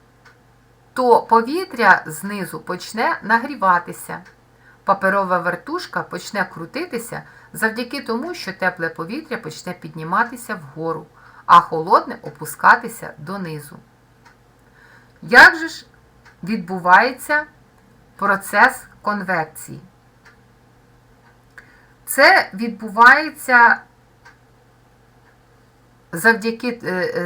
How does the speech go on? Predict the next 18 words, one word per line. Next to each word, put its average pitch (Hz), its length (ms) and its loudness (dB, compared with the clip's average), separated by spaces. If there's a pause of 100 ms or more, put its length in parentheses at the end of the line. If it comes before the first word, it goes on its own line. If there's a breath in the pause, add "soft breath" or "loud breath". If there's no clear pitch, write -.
(1000)
е, 175 140 -6
для 202 180 -4
цього 339 320 0
ми 214 360 -2
подумки 233 640 -4 (140)
виділимо 214 540 -4
невеличкий 208 640 -6
об'єм 180 360 -8
рідини 214 460 -8 (340 loud breath)
на 196 180 2
дні 220 240 -4
посудини, 202 800 -10
що - 280 -6
розміщена, 226 800 -4 (140)
е, 180 260 -4
розміщена 226 1000 -2
над 190 340 -4
пальником. 190 600 -6